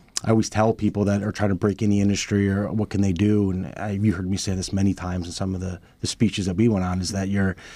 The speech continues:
your network is your currency. And, um, I think some people sometimes, you know, they hear that and, and they walk out. And I used to tell kids, if,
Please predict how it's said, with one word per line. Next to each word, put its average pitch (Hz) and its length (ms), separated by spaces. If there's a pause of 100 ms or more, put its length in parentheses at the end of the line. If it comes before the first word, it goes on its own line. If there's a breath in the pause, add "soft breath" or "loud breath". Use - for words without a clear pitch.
(340 loud breath)
your 107 120
network 117 400
is 107 100
your 104 80
currency. 95 720
And, 95 420
um, 92 380 (1160 loud breath)
I 120 40
think - 180
some 117 160
people 101 220
sometimes, 110 500
you 107 240
know, 101 80
they 98 140
hear 120 260
that 107 280
and, 101 360
and 101 220
they 104 60
walk 107 260
out. 113 160
And 104 80
I - 20
used 107 140
to 95 80
tell 123 180
kids, 98 240
if, 104 340